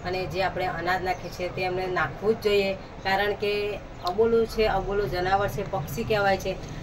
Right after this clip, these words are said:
આપણે કૂતરાને પણ રોટલો રોટલી નાખવો જ જોઈએ. આપણે તો કોઈક સમય માગીને પણ કહી શકીએ છીએ કે અમને ભૂખ લાગી છે,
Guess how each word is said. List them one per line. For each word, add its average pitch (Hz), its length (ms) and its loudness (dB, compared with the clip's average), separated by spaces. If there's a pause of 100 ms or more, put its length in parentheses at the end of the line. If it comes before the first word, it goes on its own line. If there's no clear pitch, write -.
(120)
આપણે 202 240 -2
કૂતરાને 196 500 2
પણ 208 320 2
રોટલો 190 360 2
રોટલી 196 280 2
નાખવો 190 360 0
જ - 80 -8
જોઈએ. 196 360 2 (240)
આપણે 196 240 0
તો 208 340 0 (100)
કોઈક 220 180 2
સમય 220 220 0
માગીને 214 420 4
પણ 226 180 2
કહી 220 160 0
શકીએ 202 280 -4
છીએ 202 120 -8
કે 202 80 -2
અમને 190 180 4
ભૂખ 185 300 -4
લાગી 180 200 0
છે, 180 200 -4